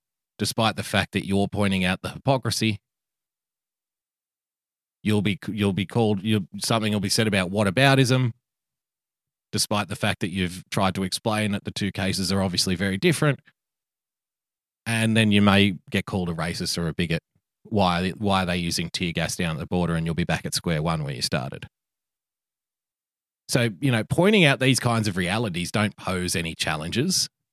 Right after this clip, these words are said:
for those who make these claims.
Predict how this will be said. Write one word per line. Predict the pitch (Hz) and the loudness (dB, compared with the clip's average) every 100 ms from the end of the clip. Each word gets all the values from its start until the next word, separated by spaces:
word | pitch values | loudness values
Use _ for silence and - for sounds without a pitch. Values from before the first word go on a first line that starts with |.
| _ _ _ _ _ - | _ _ _ _ _ -6
for | 107 | -4
those | 95 92 98 | -2 -2 0
who | 107 | 0
make | 90 87 - | 2 0 0
these | 95 87 | -2 -2
claims. | - 90 151 196 - | -4 -4 -4 -6 -8